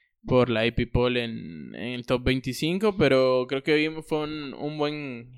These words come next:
una buena entradita para el plato fuerte, y es que esta semana hay una cantidad de partidos y muchos partidos interesantes que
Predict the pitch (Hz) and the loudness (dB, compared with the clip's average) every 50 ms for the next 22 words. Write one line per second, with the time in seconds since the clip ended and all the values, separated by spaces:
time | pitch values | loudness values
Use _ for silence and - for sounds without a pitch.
0 | - - - 160 160 160 151 151 151 156 156 156 156 - 151 135 127 127 139 147 | -20 -16 -8 -4 0 0 2 2 2 2 0 -2 -2 2 2 4 4 4 2 0
1 | 143 - 151 139 135 123 117 117 110 - - 127 127 - 123 123 - 135 139 139 | 0 0 -2 0 0 0 0 0 -2 -2 0 -2 0 0 -2 -2 0 0 0 0
2 | - 160 143 127 120 123 120 - - 135 127 123 - - 131 - 143 127 123 123 | 0 0 2 2 2 2 0 -2 -2 -2 -2 -2 -2 -4 -4 -4 -4 -6 -4 -4
3 | 123 135 139 139 127 110 - - - 127 139 160 165 143 - - 127 123 131 123 | -6 -4 -4 -4 -6 -6 -8 -8 -4 -4 -2 -2 -2 -4 -4 -4 -6 -2 -2 0
4 | 123 127 127 127 120 113 - - 127 120 123 120 127 127 _ _ _ _ _ _ | 0 0 0 -2 -4 -6 -6 -6 -6 -4 -4 -6 -8 -10 _ _ _ _ _ _
5 | - - _ _ _ _ _ - 131 131 131 131 127 127 127 127 143 156 156 170 | -20 -20 _ _ _ _ _ -6 -4 -2 -2 -2 -4 -6 -10 -10 -4 0 2 2
6 | 185 175 160 139 - - - - - 135 131 127 135 123 - 131 123 120 123 127 | 2 4 2 2 2 2 0 0 0 0 0 0 0 -2 0 0 0 0 0 0
7 | 127 135 139 143 139 - - - 131 127 127 127 127 123 127 127 123 123 120 120 | -2 0 0 -2 -4 -2 0 0 2 2 4 4 4 2 2 2 2 2 0 0
8 | 117 - | -2 -4